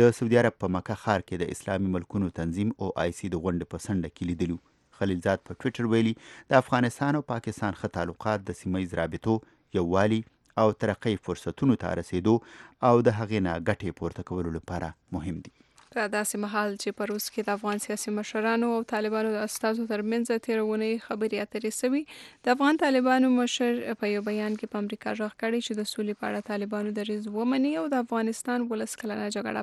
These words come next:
Speaker 2: پای ته ورسوي. د ملا هیبت الله اخندزاده په خپل دغه پیغام کې ویلي چې طالبان د خپلې پرامنه پالیسۍ تر مخه امریکا ته بلنه ورکوي چې د دلیل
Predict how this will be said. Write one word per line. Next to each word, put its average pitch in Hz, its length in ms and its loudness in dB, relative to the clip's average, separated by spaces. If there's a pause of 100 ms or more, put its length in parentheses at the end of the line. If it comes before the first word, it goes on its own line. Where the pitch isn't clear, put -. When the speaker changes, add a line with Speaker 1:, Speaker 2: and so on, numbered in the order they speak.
(100)
Speaker 2:
پای 196 240 -4
ته 190 100 -6
ورسوي. - 400 -6 (540)
د 233 120 4
ملا 240 220 4
هیبت 226 280 0
الله 226 180 0
اخندزاده 214 500 0
په 226 80 -6
خپل 214 240 -2
دغه 208 240 -2
پیغام 208 300 -2
کې - 160 -8
ویلي 214 260 -2
چې - 160 -10
طالبان 208 420 -2
د 214 120 -4
خپلې 214 340 -4
پرامنه 214 340 -2 (120)
پالیسۍ 220 420 -4
تر 226 140 2
مخه 247 180 2 (540)
امریکا 262 420 6
ته 233 100 2
بلنه 285 380 4
ورکوي 285 400 2
چې 240 240 -2
د 220 160 0
دلیل 240 260 2